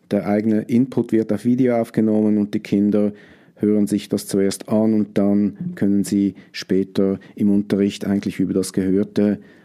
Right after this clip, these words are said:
äh, sich austauschen und vertiefen. Und sie machen daraus einen Double Flipped.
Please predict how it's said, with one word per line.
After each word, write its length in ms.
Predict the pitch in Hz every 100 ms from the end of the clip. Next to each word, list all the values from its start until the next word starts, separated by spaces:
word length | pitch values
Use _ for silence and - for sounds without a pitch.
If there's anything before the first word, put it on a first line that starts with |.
| -
äh, 260 | - 98 98 -
sich 340 | - 104 -
austauschen 800 | 95 104 - 95 87 - 92 110
und 240 | 127 101
vertiefen. 840 | - 98 - 113 117 127 120 90 - - - - - -
Und 100 | 104
sie 140 | 123 120
machen 440 | 117 117 110 - -
daraus 480 | 110 107 107 104
einen 460 | - 101 95 90 -
Double 320 | - 117 143
Flipped. 580 | 143 143 160 - - -